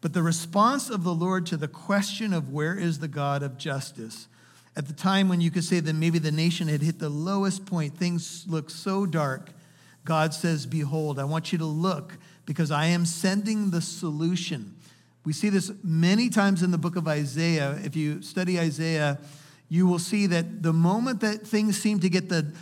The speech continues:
darkest for the nation is when then God gave a prophecy about the coming of Emmanuel, or the coming of the suffering servant. And this is exactly what happens here. But he was still four centuries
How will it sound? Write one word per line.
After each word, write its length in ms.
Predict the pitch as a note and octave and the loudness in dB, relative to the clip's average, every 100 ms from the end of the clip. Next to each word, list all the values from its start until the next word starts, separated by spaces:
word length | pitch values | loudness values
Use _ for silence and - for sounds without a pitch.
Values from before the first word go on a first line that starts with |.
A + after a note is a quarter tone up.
| - - | -14 -2
darkest 640 | F3+ G#3 A#3 B3+ A#3+ - | 4 4 4 0 -2 -4
for 180 | A#3 G#3 | -4 -2
the 140 | F3+ | 0
nation 600 | E3+ E3+ F3+ F3+ D3+ C3+ - - | 2 2 0 -2 -4 -6 -10 -8
is 220 | G3 D#3+ C#3+ | -2 0 2
when 280 | F3 F#3 | 2 4
then 200 | F3+ F3+ | 4 2
God 320 | E3 E3 E3 D3+ | 2 2 2 2
gave 220 | D#3+ D3+ | 0 0
a 40 | |
prophecy 640 | D#3 - F#3 F3+ F3+ - D#3 | -6 0 0 0 -2 -2 -2
about 220 | C#3 C3+ | -2 -4
the 80 | C#3+ | -6
coming 320 | E3+ F3+ E3 | -2 0 -2
of 100 | D3 | -2
Emmanuel, 1000 | C#3+ C#3+ D#3+ E3+ E3 D#3+ D#3 C3+ G#2 - - - - | -2 0 0 2 2 2 0 0 -4 -12 -20 -20 -10
or 80 | D#3 | -4
the 80 | D3 | -2
coming 340 | - G3 G3+ | 0 2 2
of 100 | E3+ | 0
the 100 | C#3+ | -2
suffering 580 | - - F3 F3+ F#3 D#3+ | -4 0 -2 -2 -4 -4
servant. 440 | D3 - D#3+ C#3 | -4 -2 -2 -2
And 140 | C3+ D3+ | -4 -4
this 140 | E3+ | -4
is 100 | F#3+ | -2
exactly 720 | E3 C#3 D#3+ E3 E3+ F#3 F#3 F#3+ - | -4 -2 0 0 0 0 0 -4 -12
what 120 | - C#3+ | -6 0
happens 460 | D3+ D3+ D#3+ D3 | 0 0 -2 -4
here. 400 | - D#3 B2 - - - _ _ _ - - _ | 0 0 -2 -8 -20 -20 _ _ _ -20 -20 _
But 220 | D3+ C#3+ | -2 -2
he 140 | - E3+ | 2 2
was 160 | E3 | 2
still 400 | - - G3 F#3+ | -2 -2 0 0
four 600 | F3+ - F3 F3+ G3 A3 - - | -4 -6 -4 0 0 -2 -4 -16
centuries 760 | - - F#3 F#3+ G3 F#3+ F3+ | -8 -2 0 0 0 0 0